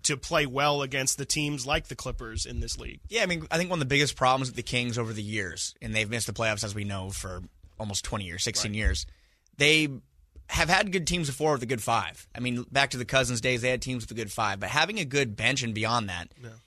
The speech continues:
Speaker 2: is so important. And Malik Monk, those two games he was missed going into the break, I mean, the Kings really needed some
Speaker 1: Yeah.
Speaker 2: bench scoring, e-, especially against Phoenix, a game the Kings were in it late. They just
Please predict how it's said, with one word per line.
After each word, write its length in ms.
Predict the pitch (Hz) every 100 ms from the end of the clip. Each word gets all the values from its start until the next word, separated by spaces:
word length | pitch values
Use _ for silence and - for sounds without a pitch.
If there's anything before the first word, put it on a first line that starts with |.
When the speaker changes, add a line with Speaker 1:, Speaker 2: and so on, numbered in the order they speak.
| _
Speaker 2:
is 120 | 151 -
so 160 | 196
important. 560 | 160 - 156 110 95 - -
And 360 | 123 120 113 - _ _
Malik 260 | 127 156 143
Monk, 240 | 143 156
those 140 | 143 131
two 140 | 147
games 260 | 135 135 131
he 60 |
was 100 | 131
missed 180 | 123 127
going 160 | 127 127
into 80 | 117
the 40 |
break, 300 | 104 139 135
I 40 |
mean, 240 | 117 117 117 - _ _ -
the 80 | -
Kings 260 | 127 202 147
really 160 | 175 151
needed 380 | 139 151 110 -
some 140 | -
Speaker 1:
Yeah. 40 | 113
Speaker 2:
bench 160 | 120 -
scoring, 340 | - 156 120
e-, 220 | 110 117
especially 380 | 131 127 190 175
against 280 | 151 143 - - - _
Phoenix, 420 | - 202 202 -
a 60 | 123
game 200 | 139 143
the 60 | 135
Kings 280 | 156 147
were 140 | 131 147
in 60 | 151
it 80 | 127
late. 300 | 143 135 - _ _ _
They 120 | 139
just 200 | 147 -